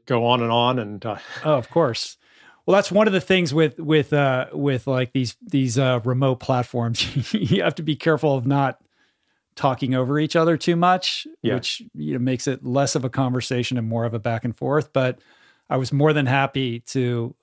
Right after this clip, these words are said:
Speaker 2: uh, you know, allow you the space to think out loud, and, uh, I appreciate it. My only regret being that we didn't get to meet in person. So I hope that at some point,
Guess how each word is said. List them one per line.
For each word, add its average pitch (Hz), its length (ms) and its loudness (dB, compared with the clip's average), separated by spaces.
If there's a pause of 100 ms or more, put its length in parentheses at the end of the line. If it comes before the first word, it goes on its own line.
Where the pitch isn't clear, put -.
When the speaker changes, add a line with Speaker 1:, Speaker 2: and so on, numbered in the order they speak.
Speaker 2:
uh, - 160 -14
you 123 80 -8
know, - 440 -10
allow 127 320 0
you 120 160 0
the 113 100 -4
space 120 380 -6
to 110 100 -10
think - 240 -6
out 117 180 -4
loud, 117 360 -4
and, 117 420 -8
uh, 120 240 -10
I 127 60 -4
appreciate 123 600 -2
it. 123 180 -4
My 135 160 0
only 135 200 2
regret 123 440 -2
being 127 300 0
that 123 240 -2 (420)
we 139 100 0
didn't 139 160 4
get 135 140 2
to 139 60 0
meet 127 220 0
in 120 100 0
person. 127 400 -4
So 131 180 0
I 123 60 2
hope 139 280 -2
that 123 280 -2 (520)
at 127 120 -4
some 147 240 0
point, 131 580 -4